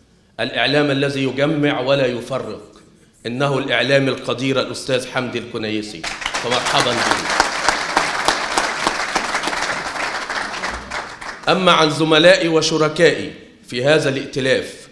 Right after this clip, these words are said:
ائتلاف نداء مصر، فمن حقهم علي وأنا متحدث إعلامي أن أوجه التحية لهم جميعاً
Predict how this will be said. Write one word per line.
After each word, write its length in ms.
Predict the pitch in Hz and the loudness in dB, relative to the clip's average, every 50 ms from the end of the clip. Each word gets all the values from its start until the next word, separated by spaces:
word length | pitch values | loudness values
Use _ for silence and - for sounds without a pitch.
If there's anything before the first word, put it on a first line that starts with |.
| - _ _ _ _ _ _ _ _ _ _ - | -20 _ _ _ _ _ _ _ _ _ _ -8
ائتلاف 540 | 120 117 120 - 131 131 143 143 143 143 | -8 -8 -6 -4 0 2 2 2 2 2
نداء 360 | 131 127 123 135 123 123 131 139 | -2 -2 0 0 0 0 0 0
مصر، 320 | 127 - - - - - - - _ _ _ _ - | -2 -2 -4 -10 -12 -16 -20 -20 _ _ _ _ -6
فمن 280 | - 120 131 143 139 | -4 -2 0 -2 -2
حقهم 840 | 139 - 135 139 - - - 190 190 175 170 156 147 143 143 - - - - - | -2 -2 -4 -4 -4 -4 -2 0 2 2 2 0 -2 -4 -6 -10 -16 -18 -10 -4
علي 640 | 87 107 123 143 143 131 117 107 95 82 - - - - | -2 2 4 4 4 4 2 -2 -4 -6 -8 -12 -16 -14
وأنا 280 | 85 85 - 127 135 131 | -10 -6 -4 -2 0 0
متحدث 640 | 131 127 - - - - 151 143 123 131 127 - 131 | 0 -2 -4 -6 -4 -4 -4 -4 -4 -6 -6 -4 -4
إعلامي 440 | 113 113 117 120 113 107 98 87 82 - - - - - - - _ - | -2 -2 0 0 -2 -2 -4 -8 -10 -14 -18 -20 -20 -20 -20 -18 _ -4
أن 140 | 120 131 135 | -4 -4 -2
أوجه 540 | - 131 135 135 160 170 156 - 156 151 151 | -2 0 2 4 4 4 2 0 0 0 0
التحية 500 | 147 - - 147 - - 156 160 156 147 | -2 -2 -4 -2 0 0 2 2 4 4
لهم 300 | 139 147 151 151 139 139 | 4 4 2 2 0 -2
جميعاً 460 | 131 135 143 147 139 110 92 95 92 | -2 -2 -2 0 -2 -2 -4 -6 -10